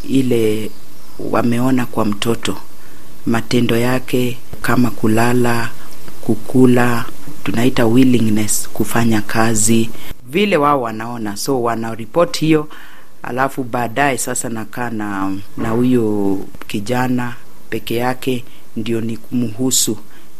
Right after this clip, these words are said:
chenye yeye mwenyewe anafikiria kuhusu vile wazazi wamesema, alafu ye mwenyewe bi-, vile anajiona. <clears throat> Kuna wenye watasema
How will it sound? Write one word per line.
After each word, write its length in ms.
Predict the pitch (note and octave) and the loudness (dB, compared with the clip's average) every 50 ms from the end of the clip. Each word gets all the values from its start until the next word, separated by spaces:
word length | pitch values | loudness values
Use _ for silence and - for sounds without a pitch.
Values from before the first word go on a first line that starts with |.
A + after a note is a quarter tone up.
| - - - - | -8 -8 -8 -6
chenye 300 | - B2+ A#2+ A2+ A#2 A#2 | -4 -2 -2 -2 -2 0
yeye 240 | A#2 A#2+ C3 C#3+ C3+ | 2 4 6 6 6
mwenyewe 500 | B2 A#2 A#2 A#2 A#2+ C3 C3+ C3 B2+ A#2+ | 4 2 0 0 0 0 2 2 0 0
anafikiria 1040 | - A#2 A#2+ A#2+ A#2+ A#2 - - A2+ - - - A#2+ A2 B2 C3 C#3 B2 G#2+ A2 A2+ - - - - - - - - - - - - | -2 -2 -4 -4 -4 -4 -4 -6 -6 -6 -4 -4 -4 -2 0 2 2 2 2 -2 -4 -6 -6 -8 -8 -8 -8 -8 -8 -8 -8 -6 -6
kuhusu 480 | - A#2 A2 - C3 B2+ - - - A#2 | -6 -4 -2 0 0 2 2 2 2 0
vile 340 | G2+ - B2+ C3 C3 C3 | 0 0 0 2 2 2
wazazi 460 | A2+ A2 G#2 G#2 A2+ B2+ B2+ B2 B2 A#2 | 2 2 0 0 0 0 0 0 0 0
wamesema, 760 | A2+ G#2+ G#2 A2+ A2+ G2+ - - B2+ C3 C#3 D#3+ F3 F#3 - - - - - - - - - - - - - | -2 -2 -2 -2 -2 -2 -2 0 2 2 2 2 0 0 -4 -6 -6 -6 -6 -6 -8 -8 -8 -10 -10 -8 -8
alafu 840 | A#2+ A#2 A2+ A2+ B2 B2 B2+ B2 - - B2+ B2 A#2+ A#2+ A#2+ A#2+ A2+ A#2 | -6 -6 -4 -2 0 0 -2 -2 -4 -4 -4 -2 -2 -2 -4 -4 -6 -2
ye 200 | B2 C3 C3+ C3 | 0 2 4 4
mwenyewe 540 | A#2+ A2 A2+ A2+ A2+ A#2+ B2+ B2+ B2 A#2+ G#2+ | 2 0 -2 -2 -2 0 0 0 0 -2 -4
bi-, 360 | F#2+ G2 A2 A2 B2+ A#2+ A#2 | -6 -6 -6 -6 -4 -4 -4
vile 300 | G#2 A#2 C3 C#3 C#3 B2 | -2 0 0 2 2 2
anajiona. 760 | A2+ G#2+ A2 G#2+ G#2 G#2 G#2 A2 A#2 A#2+ A#2+ A2+ G#2+ G2+ - - - - - - - - - | 0 -2 -4 -6 -8 -6 -4 -2 -2 0 0 -2 -4 -4 -6 -8 -10 -10 -10 -10 -10 -10 -10
<clears throat> 400 | - - - - - - C#3+ - | -10 -8 -8 -6 -6 -6 -4 0
Kuna 240 | D#3+ D3 C#3+ C3+ | 2 4 4 4
wenye 280 | C3+ C3+ C3+ C3 C3 B2+ | 4 2 2 0 -2 -4
watasema 760 | B2+ B2 A#2+ - B2 A#2 - - E3 F3+ F#3 E3 B2+ A2+ A2 | -6 -8 -8 -8 -6 -6 -2 -2 -2 0 -2 -2 -4 -6 -8